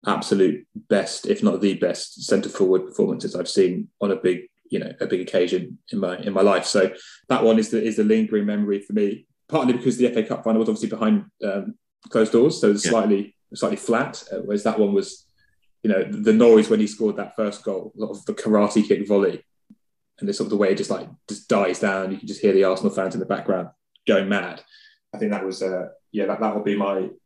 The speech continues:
Speaker 1: abiding memory of, of him in an Arsenal shirt.
Speaker 2: That whole run to the fi-, to the final, you think, I mean, it wasn't just him, Lacazette played his part in that as well, but it's, you know, it was just those two single-handedly taking Arsenal to the final, wasn't it? Goals and assists, they pretty much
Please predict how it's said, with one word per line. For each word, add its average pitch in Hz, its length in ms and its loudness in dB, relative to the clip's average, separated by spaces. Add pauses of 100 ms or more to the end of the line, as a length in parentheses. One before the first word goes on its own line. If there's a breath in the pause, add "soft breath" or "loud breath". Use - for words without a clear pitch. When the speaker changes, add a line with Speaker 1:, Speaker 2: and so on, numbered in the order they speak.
Speaker 1:
abiding 98 440 -4
memory 95 300 -4
of, 98 120 -4 (580)
of - 220 -8
him 104 180 -2
in 95 100 -4
an 98 100 -4
Arsenal 98 300 -6
shirt. 98 260 -6 (1000)
Speaker 2:
That 151 220 0
whole 147 160 6
run 123 200 6
to 107 100 -2
the 104 80 2
fi-, 117 300 -2
to - 260 -4
the 98 60 2
final, 92 580 0
you - 160 -6
think, 104 260 -4
I 95 60 -2
mean, 113 80 2
it 120 60 4
wasn't 110 220 2
just 98 140 -4
him, 92 200 0
Lacazette 101 440 -4
played 98 140 -2
his 90 120 -4
part - 260 -4
in 95 60 -4
that 95 140 -2
as 92 120 -10
well, 92 200 0
but 82 240 -8
it's, - 300 -10
you 98 80 -8
know, 80 60 -4
it 90 120 -4
was 113 160 -6
just - 340 -2
those 120 260 0
two 92 260 -2
single-handedly 101 800 -2
taking 92 320 -4
Arsenal 92 300 -2
to - 100 -10
the 82 80 -8
final, 95 280 -4
wasn't 95 180 -2
it? - 180 -4
Goals 101 340 0
and 92 60 -2
assists, 95 460 -4
they 95 80 -2
pretty 139 220 -2
much - 280 -4